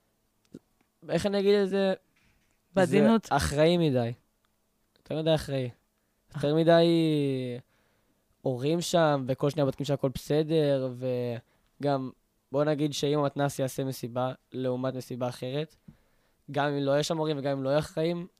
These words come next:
Speaker 1: זה לא יהיה אותו רמה של מסיבה, כי הם... הם יותר מב-, הם לא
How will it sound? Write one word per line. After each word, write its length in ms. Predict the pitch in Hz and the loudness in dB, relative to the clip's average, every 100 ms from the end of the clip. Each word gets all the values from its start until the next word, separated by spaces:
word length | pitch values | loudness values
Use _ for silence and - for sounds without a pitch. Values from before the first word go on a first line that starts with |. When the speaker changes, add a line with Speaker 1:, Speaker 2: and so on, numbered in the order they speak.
| _ - | _ -8
Speaker 1:
זה 120 | 135 | 0
לא 120 | 143 | 2
יהיה 100 | 143 | 2
אותו 220 | 139 143 | 0 -2
רמה 200 | 135 139 | -2 -2
של 120 | - | -2
מסיבה, 460 | 135 - 120 131 143 - _ | -6 -6 -2 2 2 0 _
כי 180 | - 123 | -6 -4
הם... 180 | 117 113 _ _ _ _ _ _ _ _ _ _ _ _ - 147 | -4 -8 _ _ _ _ _ _ _ _ _ _ _ _ -14 -10
הם 80 | |
יותר 200 | 151 180 | 0 4
מב-, 200 | 180 160 175 _ - | 4 2 -8 _ -6
הם 160 | 151 | 0
לא 920 | 160 185 190 190 190 185 180 180 170 | 2 4 4 2 2 4 4 2 0